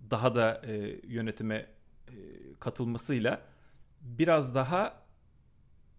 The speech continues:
farklı bir boyuta evrileceğini ve, e, işte bu partilerin, partiler arasındaki çekişmelerin,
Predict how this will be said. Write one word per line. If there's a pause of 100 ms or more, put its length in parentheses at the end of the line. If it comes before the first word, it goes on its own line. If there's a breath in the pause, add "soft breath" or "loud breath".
(640)
farklı
bir
boyuta
evrileceğini
ve,
e,
işte
bu
partilerin,
partiler
arasındaki
çekişmelerin,